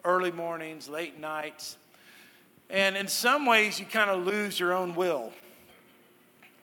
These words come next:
Now, no one's ever put a piece of brass in my hand. That would be a very dangerous thing to do. So I'm speaking from observation, you know, not firsthand experience. But I know this, that, that I can know this from watching and talking to people, that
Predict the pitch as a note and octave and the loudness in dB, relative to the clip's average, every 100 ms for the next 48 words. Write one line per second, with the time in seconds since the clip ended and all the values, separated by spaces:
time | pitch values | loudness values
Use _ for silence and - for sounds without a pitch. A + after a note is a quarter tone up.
0 | - D#3 D3+ D#3+ F#3+ F#3 E3 D#3+ - E3+ | -6 -4 -2 0 0 0 -2 -4 -4 -4
1 | D3+ - - C3+ - D#3 - C3+ C#3 D3 | -4 -8 -16 -14 -10 -10 -10 -8 -2 0
2 | C#3 C#3 C3+ C#3 B2+ C3 A#2+ A#2 C3 B2+ | 0 -6 -6 -6 -6 -8 -10 -8 -10 -10
3 | B2+ C3 B2+ B2 C#3 C3+ C#3 C3+ C3 B2+ | -8 -6 -6 -4 -4 -4 -6 -10 -10 -10
4 | C#3+ C3+ B2+ B2+ C#3 A#2+ A#2 C3 A2+ - | -10 -10 -10 -10 -8 -8 -6 -8 -8 -14
5 | - D#3+ - F#3+ F3+ F3 E3 D3 C#3+ D3 | -6 -4 -4 -6 -6 -6 -6 -6 -4 -2
6 | C#3+ D3+ C3+ D3 C#3+ - B2 A#2 A#2 C#3 | -4 -8 -8 -8 -6 -8 -10 -16 -18 -12
7 | C#3 C#3 C#3+ - D3+ C3+ D3 C3 A#2 - | -12 -10 -10 -10 -10 -10 -12 -12 -16 -14
8 | D#3 C3+ - - - - G#3+ G#3 G#3+ G#3 | -12 -12 -14 -20 -16 -2 0 0 0 -2
9 | F3+ F3+ D3+ - - - F3 D#3+ D3+ - | -2 -2 -2 -4 -18 -12 -6 -6 -6 -10
10 | - _ _ _ _ _ _ - D3+ F3 | -20 _ _ _ _ _ _ -10 -8 -2
11 | F3+ F#3+ F#3 - D#3+ D3+ E3+ F3 - D3+ | -2 -2 -4 -8 -12 -4 -2 -2 -8 -12
12 | C#3+ C3+ E3+ D3+ D#3 C3 D#3 C#3+ C#3 C3+ | -14 -6 -6 -4 -10 -10 -12 -10 -10 -10
13 | - | -12